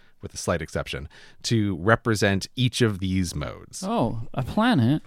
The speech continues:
Speaker 2: How on earth can you discern between the different shapes?
Speaker 1: Uh, because the planets look different.
Speaker 2: If it's all the same shape and a black background, <laughs> that, surely these planets don't look that different. I've never bumped into a square planet before, have you?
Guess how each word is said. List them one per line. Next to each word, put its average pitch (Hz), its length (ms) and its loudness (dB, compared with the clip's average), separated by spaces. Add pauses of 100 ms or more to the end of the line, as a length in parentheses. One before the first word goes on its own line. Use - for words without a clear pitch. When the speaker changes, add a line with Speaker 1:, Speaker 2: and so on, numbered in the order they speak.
(720)
Speaker 2:
How 214 160 0
on 196 160 4
earth 226 240 8
can 151 180 2
you 151 100 2
discern 170 460 4
between 143 320 2
the 170 80 0
different 170 340 2
shapes? 240 400 6
Speaker 1:
Uh, 135 220 10
because 143 200 6
the 160 80 -2
planets 208 300 6
look 135 440 6
different. 165 320 8
Speaker 2:
If 196 40 8
it's - 20 -
all 311 140 12
the 208 120 6
same 208 260 8
shape 233 380 10 (100)
and 180 140 6
a 190 60 8
black 214 280 8
background, 202 640 4 (160)
<laughs> - 140 -18
that, 320 180 8
surely 233 380 10
these 151 180 6
planets 220 420 6
don't 160 200 6
look 147 160 10
that 139 180 10
different. 185 320 6 (160)
I've 240 140 8
never 262 240 8
bumped 233 260 4
into 247 260 6
a 175 60 10
square 208 320 10
planet 190 380 6
before, 135 400 4
have 180 80 -2
you? 269 200 2